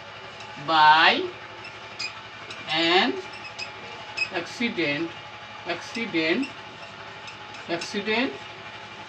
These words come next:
yesterday। অর্থাৎ মিস্টার রহমান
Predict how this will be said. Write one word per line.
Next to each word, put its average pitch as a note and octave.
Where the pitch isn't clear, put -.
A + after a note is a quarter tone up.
yesterday। F#3
অর্থাৎ A#3+
মিস্টার G#3
রহমান G#3